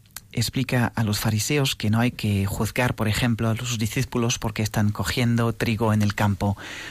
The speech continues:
o que está curando un, un sábado, o que la verdad es que, eh, con los actos de amor no hay regla, ¿no? No hay regla. Es decir, que eso lo sabe el corazón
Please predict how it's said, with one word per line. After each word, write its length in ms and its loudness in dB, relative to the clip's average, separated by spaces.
o 200 0
que 500 2
está 260 0
curando 380 2
un, 240 2
un 160 2
sábado, 480 2
o 80 0
que 200 -4
la 200 0
verdad 300 2
es 240 -2
que, 220 -4
eh, 140 -4
con 160 0
los 200 2
actos 260 0
de 80 2
amor 320 2
no 220 2
hay 160 2
regla, 400 0
¿no? 240 -2
No 160 2
hay 160 2
regla. 400 0
Es 200 0
decir, 360 0
que 360 0
eso 420 2
lo 140 2
sabe 260 2
el 140 0
corazón 500 0